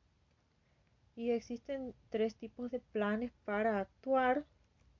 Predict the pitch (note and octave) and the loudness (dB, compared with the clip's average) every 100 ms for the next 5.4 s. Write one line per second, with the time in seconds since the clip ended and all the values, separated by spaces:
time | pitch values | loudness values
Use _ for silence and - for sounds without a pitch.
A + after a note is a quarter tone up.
0 | _ _ - G#3 G3+ - A3 A3 G#3+ A#3+ | _ _ -8 -2 -2 -2 0 2 2 -2
1 | C4+ _ F#3+ F3+ G#3 - G3+ - F3+ - | -6 _ -8 -6 -8 -8 -10 -10 -12 -12
2 | - F#3 F3+ G3 F#3 F3 F#3+ F3 D#3 E3+ | -14 -10 -6 -4 -4 -6 -8 -8 -10 -8
3 | E3 D#3+ E3+ - E3+ D#3+ _ _ _ _ | -8 -8 -12 -12 -12 -12 _ _ _ _
4 | _ _ - A3 G#3+ G#3+ G3 G#3+ G#3 A3+ | _ _ -10 -2 2 2 0 -2 -6 -8
5 | A3+ C4 C#4+ | -8 -6 -6